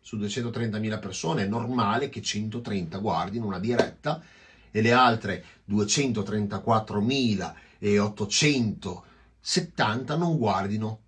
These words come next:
la diretta. Ogni dubbio è lecito. Come mai? Come mai? Facebook? Facebook.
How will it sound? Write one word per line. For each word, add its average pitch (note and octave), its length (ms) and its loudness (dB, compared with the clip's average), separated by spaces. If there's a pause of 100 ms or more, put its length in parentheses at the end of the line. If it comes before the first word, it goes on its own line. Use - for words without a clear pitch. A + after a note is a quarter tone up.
(340)
la - 140 -4
diretta. - 680 -12 (1300)
Ogni G#2 180 2
dubbio G#2+ 240 8
è - 20 0
lecito. - 520 -10 (100)
Come G3+ 420 6
mai? - 500 0 (200)
Come F2+ 240 -6
mai? - 360 -12 (220)
Facebook? A#2+ 640 2 (1300)
Facebook. - 640 -20